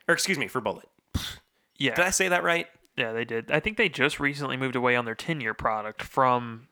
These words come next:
Speaker 2: contracting from Four Roses.
Speaker 1: Um, I think so.
Speaker 2: Yeah,
Speaker 1: I
Speaker 2: but
Speaker 1: can't
Speaker 2: I,
Speaker 1: remember for
Speaker 2: that's
Speaker 1: sure.
Speaker 2: the, definitely the last one they were contracting from.
Speaker 1: Yeah.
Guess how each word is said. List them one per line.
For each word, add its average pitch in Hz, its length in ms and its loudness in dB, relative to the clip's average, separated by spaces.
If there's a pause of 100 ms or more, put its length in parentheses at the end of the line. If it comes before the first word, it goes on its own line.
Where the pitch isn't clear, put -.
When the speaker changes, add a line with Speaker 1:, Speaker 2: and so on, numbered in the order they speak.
(120)
Speaker 2:
contracting 117 640 -2
from 104 460 -4 (480)
Four 120 220 0
Roses. - 440 -10 (1600)
Speaker 1:
Um, 143 640 0 (880)
I - 40 -20
think 113 280 -6
so. 123 480 -2 (100)
Speaker 2:
Yeah, 110 360 -4 (100)
Speaker 1:
I - 40 -2
Speaker 2:
but 160 80 2
Speaker 1:
can't 139 140 2
Speaker 2:
I, - 20 -4
Speaker 1:
remember 110 300 -2
for - 120 2
Speaker 2:
that's 160 120 4
Speaker 1:
sure. 90 120 -4
Speaker 2:
the, 135 120 2
definitely 139 420 2
the 123 100 2
last 120 320 4
one 127 100 -2
they 120 100 -2
were 110 100 -2
contracting 113 680 -2
from. 98 360 -10 (380)
Speaker 1:
Yeah. 98 260 -2